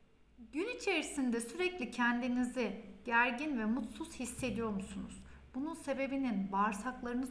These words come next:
olabileceğini biliyor muydunuz? Bildiğiniz gibi bağırsaklarımız aslında ikinci beynimiz ve bizim mutluluk hormonumuz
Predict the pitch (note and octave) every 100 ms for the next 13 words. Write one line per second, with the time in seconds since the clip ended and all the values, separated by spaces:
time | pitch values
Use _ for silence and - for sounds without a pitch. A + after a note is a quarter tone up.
0 | - A#3+ A3+ A3+ A#3 G#3+ A#3 A#3 A#3+ C#4+
1 | - - - G#3 D4+ F#4 C4 A3+ A#3 -
2 | - - - - - - - - - D#4
3 | G4+ G#4 F#4 A#3 B3+ D#4 D#4+ D#4 - A#3
4 | A#3 A3+ D#4 - A#3 B3+ - C#4+ C4 A3
5 | G3+ G3 A#3 F4 E4+ A3+ C4 C#4+ C4+ B3
6 | - C#4 C#4+ - B3+ G#3+ G3+ G3 F#3+